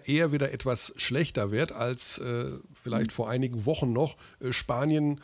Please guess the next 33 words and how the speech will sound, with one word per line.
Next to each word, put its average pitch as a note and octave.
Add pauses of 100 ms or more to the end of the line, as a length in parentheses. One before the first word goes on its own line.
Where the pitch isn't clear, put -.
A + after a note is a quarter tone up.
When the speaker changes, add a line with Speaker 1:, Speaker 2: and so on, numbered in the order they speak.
(160)
Speaker 1:
Russland, C#3+
also A#2+
alles C3
Länder C#3
auch, C3
die, C3
äh, B2 (260)
zur C3
Euroleague B2+
gehören. B2 (540)
Ähm, D3+ (680)
wie F3+
ist G3+
denn F3
da D#3+
der F#3
Kontakt E3+
zu F#3 (920)
den D#3
Vereinen E3+
in F3+
den D#3
genannten D#3
Ländern, E3
beziehungsweise C#3+
welche D#3+
Er-, - (520)
Erfahrung D3+
hat -
man E3
mit D3+
den D#3+
Möglichkeiten D#3